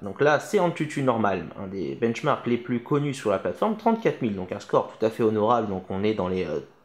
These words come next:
très hauts, très hauts du panier avec, euh, les autres, euh, appareils, euh, qui sont au-dessus des trente mille, hein. Par contre, quand on lance, euh, la version Antutu X, c'est-à-dire, euh, celle qui n'est, celle qui n'est pas détectée par les constructeurs,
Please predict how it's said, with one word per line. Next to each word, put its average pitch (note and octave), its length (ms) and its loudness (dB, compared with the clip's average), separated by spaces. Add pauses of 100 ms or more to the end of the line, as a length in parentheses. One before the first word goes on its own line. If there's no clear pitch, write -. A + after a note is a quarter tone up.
très D3 400 2
hauts, B2 240 4 (160)
très - 180 -4
hauts A#2 160 4
du A2 160 -2
panier A#2 340 4
avec, F#2+ 300 -2
euh, F#2+ 120 -4 (520)
les G#2+ 320 0
autres, B2 320 6
euh, F#2+ 300 4
appareils, G2+ 560 2
euh, F2+ 100 0 (960)
qui B2 100 -2
sont - 220 -6
au-dessus C3 280 0
des A2+ 140 4
trente G#2+ 280 -2
mille, A3 180 2
hein. G3 160 2 (1080)
Par - 200 2
contre, B3 240 0
quand C3+ 180 0
on C3 80 2
lance, F3 320 2
euh, G#2 320 2
la F3 140 6
version E3+ 400 2
Antutu C3+ 560 -2
X, - 500 -4 (220)
c'est-à-dire, A#2 600 2
euh, G2+ 280 2
celle C3 560 2
qui - 140 -8
n'est, G#2+ 280 0 (240)
celle A#2 220 -2
qui - 80 -4
n'est G#2 80 0
pas A3+ 160 4
détectée D#3 420 0
par G#2+ 180 0
les G2 80 -2
constructeurs, A2 600 2